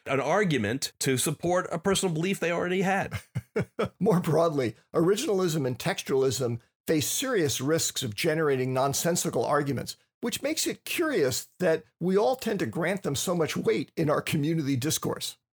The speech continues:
Speaker 1: So it sounds like we're surrounded by a lot of nonsense and misdirection. You know, how do we handle living in a world like this?
Speaker 2: Well, you know, Seth, like most issues, I think it comes down to a matter of degree. If hollow gestures don't hurt anyone and they just express your First Amendment rights, th-, well, then fine.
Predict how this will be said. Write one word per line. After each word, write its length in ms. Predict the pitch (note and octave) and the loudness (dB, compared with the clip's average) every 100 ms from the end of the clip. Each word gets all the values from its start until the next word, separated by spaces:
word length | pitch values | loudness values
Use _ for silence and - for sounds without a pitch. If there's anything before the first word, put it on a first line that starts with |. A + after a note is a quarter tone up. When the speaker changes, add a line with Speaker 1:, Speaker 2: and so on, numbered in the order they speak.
| - | -6
Speaker 1:
So 300 | - G3 G#3+ | 0 4 6
it 120 | G3 | 4
sounds 360 | - G#3+ B3 A3+ | 4 2 2 2
like 240 | F#3 F3 | 2 2
we're 120 | D3+ | 0
surrounded 720 | D3 C#3 A#2 B2+ D3+ F3 D#3+ C#3 | 2 2 2 2 4 4 2 2
by 100 | A#2+ | 4
a 80 | |
lot 240 | A2 B2 E3+ | 4 4 4
of 200 | D#3 A#2 | 2 2
nonsense 720 | A2+ B2+ C3 - B2 B2 - | 2 2 2 2 2 2 0
and 180 | A2 G#2+ | 0 0
misdirection. 640 | A2+ - G#2 F#2+ F2+ C#2 - | 0 0 0 0 -2 -4 -6
You 100 | C#3+ | -4
know, 80 | |
how 160 | B2+ - | -2 -2
do 120 | F4 | 0
we 260 | F4 C#4 - - | 0 0 -4 -8
handle 540 | - A#3 F4 G#3 A#2 | -2 -2 2 2 2
living 220 | B2+ G3+ | 0 0
in 100 | G#3+ | 0
a 40 | D3 | 0
world 360 | A2 G3+ B3 | 0 0 0
like 240 | G#2+ F2 - | 0 -2 -2
this? 400 | E2 - - - _ _ | -6 -4 -4 -6 _ _
Speaker 2:
Well, 160 | - A#3+ | 0 4
you 100 | A3 | 4
know, 120 | A#3 | 4
Seth, 440 | G#3+ D#3 C3+ - - | 2 4 2 0 0
like 220 | D3+ - | 0 2
most 280 | G3 G#3 E3 | 0 2 0
issues, 420 | D#3 - B2+ A#2+ | 0 0 -2 -2
I 80 | C#3+ | -2
think 180 | D4+ | -4
it 120 | - - | -6 -2
comes 240 | D3 C3+ | -2 0
down 260 | C#3+ C#3 C#3+ | 0 0 0
to 120 | C3 | 0
a 40 | |
matter 380 | B2 B2+ C3 B2+ | 2 2 2 0
of 160 | B2+ G2+ | 0 -4
degree. 480 | B2 C#3 C#3+ A#2 - _ _ _ | -6 -2 -2 -2 -6 _ _ _
If 200 | F#3 E3+ | -4 -2
hollow 320 | - C4 A3 | 0 2 2
gestures 500 | C#3 F3 F#3 - D#3 | 2 0 0 0 -2
don't 260 | - D#3 C#3 | 0 -2 -2
hurt 300 | - A3 - | 0 0 0
anyone 560 | B2+ B2+ B2+ G#2+ G#2+ | -2 -2 -2 0 0
and 220 | B2 C3 C3 | -2 -2 0
they 120 | C3+ | 0
just 260 | C#3+ - | -2 -4
express 520 | B2 - - E3+ - - | -4 -6 -4 -4 -2 -6
your 100 | C3+ | -4
First 300 | C#3 C#3 C#3+ | -2 -2 -2
Amendment 380 | D#3 A3 G3 | -2 -2 -2
rights, 340 | C#3+ D3 E3+ - | 0 -2 -2 -4
th-, 280 | G3 G#3+ G#3 | 0 2 4
well, 160 | A3 | 2
then 180 | G#3+ A3 | 2 0
fine. 380 | - B3+ C#3 | 0 -2 -2